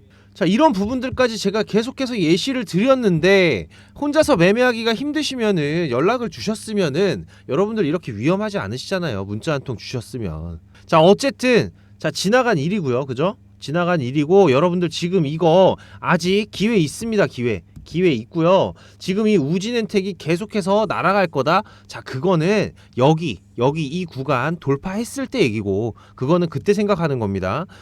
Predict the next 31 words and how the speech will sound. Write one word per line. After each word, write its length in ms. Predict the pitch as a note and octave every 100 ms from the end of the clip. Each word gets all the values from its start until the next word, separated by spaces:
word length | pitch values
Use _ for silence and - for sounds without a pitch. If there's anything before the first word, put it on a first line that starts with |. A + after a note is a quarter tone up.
| -
자, 100 | C3+
지금은 640 | - - F#3 A#3 A3+ A#3+
여러분들 680 | D3 D#3+ F#3+ E3 F#3+ G#3+ A#2+ D#2+ - -
이 200 | F#3+ A#3+
하방에 560 | - - D4+ D#4 D4
대한 280 | A3+ A3 A3
압력이 400 | D#3 C3 F3+ F3+
더 120 | F3
강한 300 | D#3 - B2+
상태예요. 420 | D3 D#3+ D#3+ G#2+ F#2
하방에 400 | C#3+ E3+ F3 D#3
대한 220 | C3+ B2+
압력이. 380 | D#2+ G#2 G#2 F2
왜? 320 | A#2 D#3 F#2 - - -
지금 340 | - G3+ B3 A#3+
단 280 | - F3+
한 180 | A3+ C#4+
번도 560 | C4 A#3 G#3+ B3 F#3+ A#2 B2
물량 360 | C#3+ A3 C#4+ D4
소화가 340 | C#4+ C4 B3+
된 200 | E3 D#3+
적이 200 | F#3 G#3+
없다. 260 | C3+ - A2+
물량 340 | G2+ B2+ C3+
소화가. 600 | B2 G#2+ F2+ D#2+ D#2+ E2+ - - _
그냥 340 | - G#3+ C4
다 240 | G#3 - F#3
차익 360 | - D4+ D4+
실현만 440 | - B3+ A3+ G3+ F#3
하는 200 | D#3 C#3
구간이지 680 | A#2+ A#2+ A2+ G#2 D3+ D3+